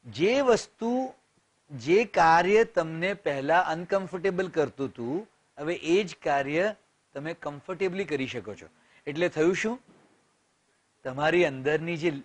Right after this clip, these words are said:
સીમિતતા હતી એ રિલીઝ થઈ ગઈ, અંદર કંઈક વિસ્તર્યું, વિસ્તાર પામ્યું. એ જે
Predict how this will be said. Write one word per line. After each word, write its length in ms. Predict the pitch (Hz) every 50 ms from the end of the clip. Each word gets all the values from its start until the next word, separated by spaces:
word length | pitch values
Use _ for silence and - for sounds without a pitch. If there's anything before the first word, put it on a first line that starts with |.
| - -
સીમિતતા 720 | - - 156 160 180 240 208 - - _ 202 175 147 123
હતી 320 | 110 - - 131 175 220 - _ _ _ _ _ _ _ _ _ _ _ _ _ -
એ 120 | 156 160
રિલીઝ 360 | 135 131 127 143 165 160 -
થઈ 220 | - - 151 156 147
ગઈ, 240 | 139 175 214 214 - - - _ -
અંદર 300 | 135 135 131 156 160 160
કંઈક 400 | - 170 175 175 165 - - 110
વિસ્તર્યું, 580 | 120 123 - - _ - 156 127 113 98 - _ _ _ _ _ _ _ _ _ _ _ _ _ _ _ _ _ _ _ _
વિસ્તાર 420 | 117 113 - - - 147 147 139 135
પામ્યું. 360 | - 127 110 101 95 90 - _ - - _ _ -
એ 100 | 143 139
જે 300 | 131 160 160 147 -